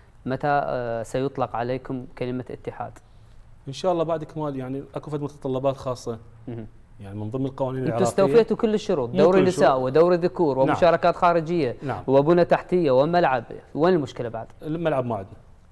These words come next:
Speaker 1: ملعب الجادريه اللي تل-،
Speaker 2: ملعب،
Speaker 1: تتمرنون
Speaker 2: هذا ملعب
Speaker 1: به.
Speaker 2: الجادريه، يعني هو شوف، آه، صار
Speaker 1: المهم اكو ملعب، يعني اكو
Speaker 2: بس
Speaker 1: ارض
Speaker 2: مو الك، يعني
Speaker 1: تتمرنون
Speaker 2: هسه صار
Speaker 1: بيها.
Speaker 2: مو الك. شوف هسه انت من تغيرت
Speaker 1: مم.
Speaker 2: الاداره في في كلية التربية البدنية مثلًا صار مو لك،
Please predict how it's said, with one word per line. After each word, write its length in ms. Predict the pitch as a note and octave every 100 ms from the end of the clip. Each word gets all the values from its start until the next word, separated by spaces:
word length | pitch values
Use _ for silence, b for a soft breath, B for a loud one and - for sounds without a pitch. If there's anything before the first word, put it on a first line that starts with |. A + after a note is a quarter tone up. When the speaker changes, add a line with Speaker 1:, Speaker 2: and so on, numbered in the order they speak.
| - - -
Speaker 1:
ملعب 260 | C#3 C3+ C#3+
الجادريه 400 | C#3+ C#3 D3+ D#3+
اللي 140 | D3+
تل-، 400 | - D3 C#3+ D3
Speaker 2:
ملعب، 240 | F#3 F3+
Speaker 1:
تتمرنون 120 | E3+ F#3+
Speaker 2:
هذا 100 | F#3
ملعب 180 | F#3
Speaker 1:
به. 60 | F#3
Speaker 2:
الجادريه، 540 | D#3+ F3 F3+ F3 E3+ -
يعني 200 | D3 C3+
هو 140 | D3 D3+
شوف، 160 | - - B2
آه، 260 | A#2+ A#2+ A#2
صار 160 | D#3+
Speaker 1:
المهم 300 | G#3+ B3 B3
اكو 220 | A3+ -
ملعب، 340 | G#3+ A3 C3 B2+
يعني 320 | A#2+ B2+ C3+
اكو 180 | F#3+ E3
Speaker 2:
بس 260 | - G3 G#3
Speaker 1:
ارض 100 | G#3
Speaker 2:
مو 100 | A3+
الك، 60 |
يعني 120 | G3 G3+
Speaker 1:
تتمرنون 260 | G3 -
Speaker 2:
هسه 180 | A3+ G#3+
صار 180 | G3+ F#3
Speaker 1:
بيها. 100 | E3+
Speaker 2:
مو 60 |
الك. 200 | C3+ G2+
شوف 160 | - C3+
هسه 200 | D3+ E3
انت 140 | -
من 160 | D3+ D3+
تغيرت 260 | D3 F3 C#3
Speaker 1:
مم. 60 |
Speaker 2:
الاداره 440 | D3+ D3+ D#3 C#3+ C#3
في 260 | C#3+ C#3 B B - -
في 60 | B2+
كلية 140 | D#3
التربية 300 | D3 D#3 C#3+
البدنية 360 | C#3 C#3 C#3 C#3+
مثلًا 180 | D3
صار 220 | D#3+ D3+ C#3
مو 120 | B2+
لك، 140 | G2